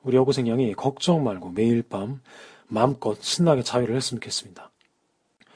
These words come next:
그러면 반드시 운동 습관도 함께 겸비를 해야 된다는 것 명심하시고요.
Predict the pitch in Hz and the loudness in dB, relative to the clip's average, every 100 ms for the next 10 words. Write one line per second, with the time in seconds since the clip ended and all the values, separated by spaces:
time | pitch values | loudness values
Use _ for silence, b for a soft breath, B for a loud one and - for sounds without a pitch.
0 | b b - 143 131 147 - 151 143 170 | b b 6 8 8 2 -2 -2 0 2
1 | 175 156 175 196 180 - 131 104 98 110 | 2 4 6 6 6 4 2 2 -6 -8
2 | - 110 139 156 135 135 131 113 139 117 | -2 0 0 -4 -2 2 2 4 2 0
3 | 95 87 87 92 - b b b b b | -4 -8 -10 -12 -14 b b b b b
4 | - 110 107 113 104 - 127 - | -4 -2 0 -2 -2 -2 -2 -4